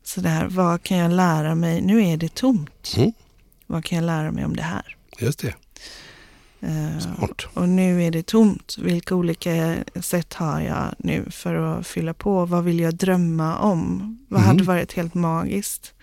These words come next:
Speaker 2: Precis.
Speaker 1: Eh, att göra med den här tomheten. Och, och om det hade varit helt magiskt, vad är det allra minsta jag kan göra för att komma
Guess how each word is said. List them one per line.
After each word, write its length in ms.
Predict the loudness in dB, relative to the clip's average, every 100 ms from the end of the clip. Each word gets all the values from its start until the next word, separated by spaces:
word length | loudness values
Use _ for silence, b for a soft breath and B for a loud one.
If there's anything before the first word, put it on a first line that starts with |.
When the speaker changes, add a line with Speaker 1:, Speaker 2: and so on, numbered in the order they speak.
| B
Speaker 2:
Precis. 560 | 0 2 0 0 -6 -12 -4
Speaker 1:
Eh, 320 | -2 -2 -4 -4
att 180 | -2 2
göra 420 | 2 4 2 4
med 320 | 4 4 2
den 140 | 2 2
här 120 | 0
tomheten. 840 | 0 2 4 2 -2 -2 0 2
Och, 300 | 2 0 0
och 560 | 0 2 2 0 0 2
om 300 | 4 4 4
det 200 | 4 6
hade 200 | 4 4
varit 260 | 2 2
helt 180 | -2 0
magiskt, 560 | 2 2 2 -2 -4 -2
vad 80 | 0
är 120 | 2
det 80 | 0
allra 220 | 0 2
minsta 520 | 2 2 2 -2 -2
jag 120 | -2
kan 140 | 0 2
göra 260 | 2 0
för 140 | -2 -6
att 60 |
komma 500 | -2 0 2 2 0